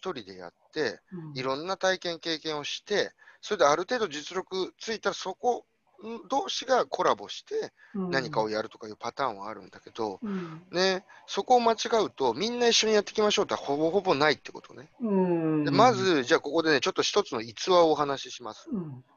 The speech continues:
Speaker 1: またこの話終わっちゃわないようにしたいんですけど、
Speaker 2: <laughs> はい。
Speaker 1: カウンセラー、カウンセリングセラピストの学校へ行った人たちが最初に、ね、そこを目指しちゃうんですよ。
Speaker 2: うん。
Speaker 1: なぜかというと、自信がないから。自信がないからみんなでやろうとす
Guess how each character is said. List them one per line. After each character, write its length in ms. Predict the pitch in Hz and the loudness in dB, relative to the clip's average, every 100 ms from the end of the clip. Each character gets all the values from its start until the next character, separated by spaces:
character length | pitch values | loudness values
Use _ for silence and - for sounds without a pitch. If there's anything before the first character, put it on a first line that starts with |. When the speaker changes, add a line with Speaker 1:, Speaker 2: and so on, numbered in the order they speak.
| _ | _
Speaker 1:
ま 180 | 123 127 | -8 -4
た 120 | 196 | -4
こ 100 | 196 | -2
の 80 | 196 | -2
話 240 | - 196 | -2 -2
終 80 | 165 | 0
わ 100 | 110 | 0
っ 60 | 107 | 0
ち 100 | 143 | 0
ゃ 40 | |
わ 100 | 135 | 2
な 80 | 131 | 0
い 60 | 107 | -4
よ 60 | |
う 20 | 95 | -6
に 40 | |
し 140 | - | -10
た 140 | 131 113 | -6 -6
い 60 | |
ん 100 | 98 | -8
で 100 | 95 | -18
す 100 | - | -18
け 120 | - 101 | -16 -8
ど、 260 | 120 113 | -2 0
Speaker 2:
<laughs> 80 | 208 | 2
は 320 | - 226 170 | 6 6 6
い。 60 | - - - - - - | 0 -6 -16 -18 -12 0
Speaker 1:
カ 200 | 180 202 | 4 4
ウ 140 | 240 | 2
ン 40 | |
セ 180 | 247 254 | -4 -2
ラ 220 | 233 220 | 2 2
ー、 20 | - | 0
カ 180 | 190 | -2
ウ 60 | 202 | 4
ン 60 | - | 6
セ 240 | - 202 | 6 0
リ 60 | 202 | 2
ン 20 | |
グ 100 | 196 | 6
セ 140 | - | 6
ラ 100 | 180 | 4
ピ 140 | 202 190 | -2 -8
ス 60 | |
ト 120 | 160 | -8
の 140 | 113 98 - | -10 -10 -8
学 240 | 120 107 - | -8 -8 -8
校 200 | 170 175 | -6 -4
へ 20 | |
行 100 | 170 | -6
っ 20 | |
た 140 | - 165 | -6 -6
人 220 | - 113 | -6 -12
た 100 | 95 | -14
ち 140 | - | -14
が 100 | 107 | -14
最 320 | - 170 185 | -8 -2 -2
初 160 | - 180 | -2 -8
に、 260 | 185 165 - _ _ _ _ _ 139 | -6 -8 -8 _ _ _ _ _ -4
ね、 200 | 196 - _ _ _ _ | -4 -6 _ _ _ _
そ 200 | - 156 | -6 -4
こ 200 | 165 160 | 0 2
を 40 | |
目 120 | 143 127 | 2 0
指 160 | 127 | -2
し 80 | - | -4
ち 60 | 92 | -8
ゃ 20 | |
う 100 | 85 | -10
ん 20 | |
で 80 | - | -20
す 160 | - | -20
よ。 60 | - _ _ _ - | -20 _ _ _ -12
Speaker 2:
う 60 | 156 | -8
ん。 100 | 151 | 0
Speaker 1:
な 160 | 170 | 0
ぜ 120 | 135 | 0
か 120 | 117 107 | -2 -6
と 80 | |
い 20 | 98 | -10
う 20 | |
と、 60 | 101 | -8
自 120 | - | -2
信 260 | - 160 | -2 -2
が 120 | 143 127 | -2 -4
な 100 | 107 | -4
い 60 | |
か 140 | - - | -8 -16
ら。 100 | - _ _ _ _ _ _ _ _ 117 | -20 _ _ _ _ _ _ _ _ -4
自 140 | 160 | 0
信 240 | - 202 | 2 2
が 100 | 202 | 2
な 80 | 196 | 2
い 60 | 151 | 2
か 80 | 113 | 0
ら 60 | |
み 140 | 139 220 | -4 -4
ん 80 | 247 | 0
な 80 | 190 | 0
で 100 | 113 | -2
や 100 | 98 | -6
ろ 120 | 101 | -14
う 20 | |
と 100 | - | -16
す 200 | - | -16